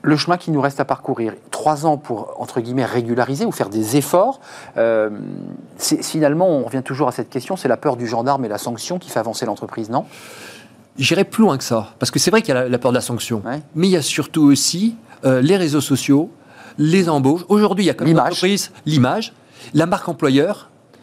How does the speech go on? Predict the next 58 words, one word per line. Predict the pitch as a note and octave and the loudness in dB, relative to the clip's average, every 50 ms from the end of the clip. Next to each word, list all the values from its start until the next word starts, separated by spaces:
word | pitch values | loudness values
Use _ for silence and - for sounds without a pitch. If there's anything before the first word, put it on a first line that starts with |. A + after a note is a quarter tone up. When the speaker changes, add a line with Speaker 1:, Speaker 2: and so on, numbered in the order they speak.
| - - - | -18 -2 2
Speaker 2:
et | - E3+ | 2 4
aujourd'hui, | G#3+ A3+ G#3 F3 F#3 E3 E3+ F3 B3 A#3 | 6 4 4 4 2 0 2 2 2 2
les | G#3 E3 D#3 | 2 2 0
entreprises, | D3+ - - D#3 - - B3+ A3+ - - - - - | 0 0 -2 -2 2 2 0 0 0 -4 -10 -8 -8
euh, | C#3 | -6
certaines | - - - G3 - F#3+ D#3+ | -2 0 0 0 0 -2 -2
entreprises | D#3 C3 - - - G3 | -4 -2 0 -2 0 2
ont | D3+ | 2
du | B2+ C3 | 2 4
mal | C#3+ F#3 F3+ F3+ | 4 4 4 2
à | C3+ | 2
recruter. | A2+ A#2 A2+ - B2+ - - A2 G2+ - - - | 0 -2 -2 -2 -2 -2 -2 -4 -6 -8 -10 -12
Speaker 1:
Hmm. | A#2+ A2 F#2 F2 - - | -12 -12 -12 -14 -4 -2
Speaker 2:
Est-ce | F3 F3+ - | 0 0 2
que | - - | 2 2
vous | G#3+ G3+ G3+ | 2 2 0
croyez | - - G#3 F#3+ F#3 F3+ E3+ E3+ | 0 0 -2 0 0 -2 -4 -4
qu'une | - - D#3 F3 | -4 -2 -2 0
entreprise | F#3+ - G3+ F#3 - - F3+ E3+ - - | 0 2 0 0 0 0 -2 -2 -2 -2
qui | - | -2
a | A#2+ | -2
du | B2+ E3+ | 0 2
mal | G3+ G#3+ | 2 2
à | G#3 | 2
recruter, | G3+ G3+ F#3 - F#3+ F3 - - D#3+ D3 | 2 0 -2 -4 -6 -4 -2 -2 -2 -2
qui | - - D#3+ | 0 -2 -2
en | E3 F#3 | -2 -2
plus | F3 G3 G3+ E3+ | -2 -4 -2 -2
de | F#3 | 0
ça | E3+ - F3 | 0 2 2
affiche | D3 C#3+ C3 - F#3 - | 2 0 0 -4 -4 -4
un | B2 | -2
mauvais | A#2+ C3+ E3 E3 G3 F#3 - | 0 0 0 2 0 0 2
index, | F#3 E3+ C#3+ C3+ B2 - - - - - - - - - - | 0 0 2 0 0 -2 -6 -14 -16 -18 -20 -20 -20 -8 -2
qui | - D#3 | -2 -2
affiche, | E3 D#3+ - F#3+ F#3 - - - - | -2 -2 -4 -4 -4 -4 -4 -4 -4
parce | - D3+ | -4 -4
que | - D#3+ | -2 -4
c'est... | C3 - - - - - - _ _ | -6 -8 -12 -20 -20 -20 -20 _ _
tout | - E3 | -4 0
va | D3+ C#3+ C#3 | 0 2 0
ensemble, | D3 F3 D#3+ - A3+ G3 E3 C3+ A#2+ | 0 -2 -2 0 0 0 0 0 -2
hein, | A#2+ B2+ C3 | -2 -4 -6
Speaker 1:
Bien | - D3 | -8 -8
sûr. | C#3 - D#3 | -4 -2 -2
Speaker 2:
une | D3+ | -2
discrimination | D#3 F3+ F3+ - - F#3 E3+ E3+ E3+ E3+ E3+ - - E3 D#3+ D#3+ | 0 -2 -2 -2 0 0 0 2 0 0 -2 -2 -2 -2 0 -2
et | C3+ - - - - - _ _ _ _ - | -2 -4 -8 -16 -20 -20 _ _ _ _ -4
va | C#3 C3 D#3+ D#3+ | 0 2 2 2
avoir | D#3+ F3 F3 | 2 0 -2
des | D#3 D#3 | -2 -2
facilités | D#3+ D#3 - - D#3 C#3+ C3+ F3 | -4 -4 -4 -4 -4 -2 0 0
pour | C#3 B2+ C#3 | 0 2 0
recruter ? | C3 - C#3+ B2 - F3 E3+ - - - - - | 0 0 -2 -2 -2 -2 -4 -6 -12 -20 -8 -4
La | C3 B2+ | -2 -2
réponse | B2+ C3+ C3 C#3+ C#3 - | -2 0 -2 -2 -2 -2
est | C#3 | -2
non. | A#2+ A2+ G#2 | -2 -2 -4